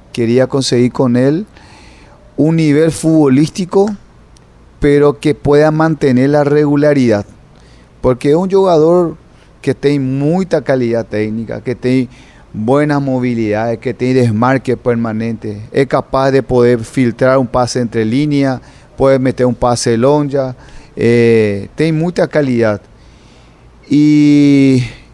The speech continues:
también estaba haciendo un tratamiento con la psicóloga Rosángela, que lo ayudó bastante. Entonces, eh, él se comprometió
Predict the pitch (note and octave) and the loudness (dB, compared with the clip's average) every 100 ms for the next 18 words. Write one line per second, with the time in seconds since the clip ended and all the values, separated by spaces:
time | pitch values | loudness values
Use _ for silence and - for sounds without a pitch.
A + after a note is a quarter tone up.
0 | - - - - - - - _ _ _ | -20 -20 -20 -20 -20 -20 -20 _ _ _
1 | - _ D3+ D3 D#3+ F#3 F3+ D#3+ D#3 D3+ | -20 _ -2 0 2 0 0 2 2 2
2 | D#3 D#3 D#3 D3+ D3 D3 C3 C3 C#3+ C#3+ | 0 0 0 0 0 0 2 2 2 0
3 | D#3 D3+ D#3 - - - B2 B2 B2 A#2 | 0 0 -2 -14 -20 -10 -4 -2 -2 -4
4 | A#2+ G#2+ B2+ C3 B2+ B2+ A#2+ C#3 D#3 D#3+ | -6 -2 2 2 2 0 -2 -2 -2 -4
5 | D#3 D#3+ - - - - - B2 A#2+ A2+ | -6 -8 -16 -20 -20 -20 -4 0 2 2
6 | A2+ A#2+ B2 G#2 C#3 D3 C#3 C#3+ C#3+ _ | 2 2 2 0 0 0 -2 -6 -10 _
7 | - - - - - A2+ - C#3 C3+ D3 | -20 -20 -20 -18 -6 -4 0 0 0 2
8 | C#3+ C3+ B2+ - - - - - G#2 A#2+ | 2 0 -2 -10 -18 -20 -20 -10 -2 2
9 | A#2+ A#2+ A#2 A2+ A2 G#2 - C#3 C#3+ D3 | 2 4 4 4 2 0 0 0 0 -2
10 | D3+ C#3 C#3+ C3+ A2+ C3+ D#3+ G3 | -2 0 0 0 -2 0 0 -2